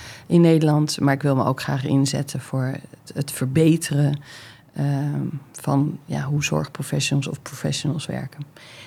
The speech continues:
P N O is heel belangrijk in een ziekenhuis. Hè, vooral ook door de arbeidsmarkt, de schaarste die er is. Goed zorgpersoneel vinden.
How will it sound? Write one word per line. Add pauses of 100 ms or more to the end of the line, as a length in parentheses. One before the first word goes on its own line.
(120)
P
N
O
is
heel
belangrijk
in
een
ziekenhuis. (500)
Hè,
vooral
ook
door
de
arbeidsmarkt,
de
schaarste
die
er
is.
Goed
zorgpersoneel
vinden.